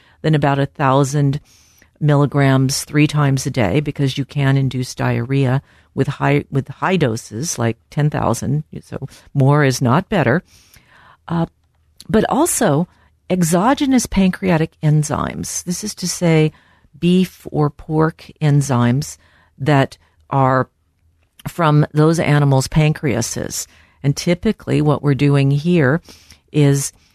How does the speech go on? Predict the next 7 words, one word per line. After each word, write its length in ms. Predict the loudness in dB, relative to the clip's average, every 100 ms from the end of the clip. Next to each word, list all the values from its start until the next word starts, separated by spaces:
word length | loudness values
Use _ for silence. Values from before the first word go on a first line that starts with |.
| _ _ _ _ _ _ _ _ _ _
making 420 | 0 0 -2 -8
sure 260 | -6 -4 -2
that 220 | -4 -2
there's 220 | 0 2
enough 540 | 2 4 2 2 -4 -4
of 220 | -4 -2
these 340 | -2 0 0